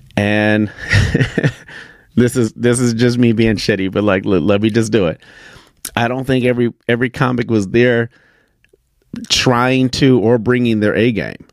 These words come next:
There were some that were, were standouts. And th-, it's obvious. Like, we're all here for the same reason. Like, we want to entertain a room full of people. We also wanna showcase our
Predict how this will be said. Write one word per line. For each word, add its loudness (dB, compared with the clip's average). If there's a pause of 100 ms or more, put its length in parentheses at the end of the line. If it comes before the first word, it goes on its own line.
(560)
There 4
were 4
some 2
that 2
were, 2
were 0
standouts. -4 (680)
And 2 (1040)
th-, -2
it's 0
obvious. -8
Like, 0
we're 2
all 2
here 0
for -8
the -8
same 0
reason. 0
Like, 0
we 4
want 2
to 0
entertain -2
a 2
room 2
full 0
of 0
people. -2 (360)
We 2
also -2
wanna -2
showcase -2 (580)
our -2